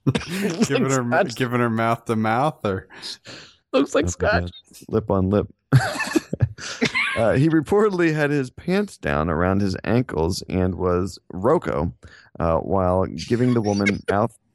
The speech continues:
Speaker 3: to down south. <laughs>
Speaker 2: Rocco. What's Rocco again?
Speaker 3: Rock out with your cock out. Uh, the woman, who is also homeless, was taken to the hospital for an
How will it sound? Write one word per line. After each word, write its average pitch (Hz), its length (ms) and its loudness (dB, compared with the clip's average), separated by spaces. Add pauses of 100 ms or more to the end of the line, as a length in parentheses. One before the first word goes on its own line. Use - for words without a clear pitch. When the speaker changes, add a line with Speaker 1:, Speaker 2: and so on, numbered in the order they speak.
(300)
Speaker 3:
to 92 220 4 (360)
down 107 340 0
south. - 760 -2 (360)
<laughs> - 360 -2
Speaker 2:
Rocco. 143 340 2
What's 143 240 0
Rocco 165 420 2
again? 233 460 0
Speaker 3:
Rock 92 240 -2
out 92 160 2
with - 140 -2
your - 80 -14
cock 113 300 0
out. 131 220 0 (520)
Uh, 90 340 2 (200)
the 123 180 0
woman, 160 400 2 (380)
who 139 140 0
is 131 140 0 (140)
also 185 420 2
homeless, 95 580 -2
was 104 200 -2
taken 175 260 0
to 143 60 2
the 123 100 2
hospital 123 460 0
for 107 180 -2
an 98 100 -2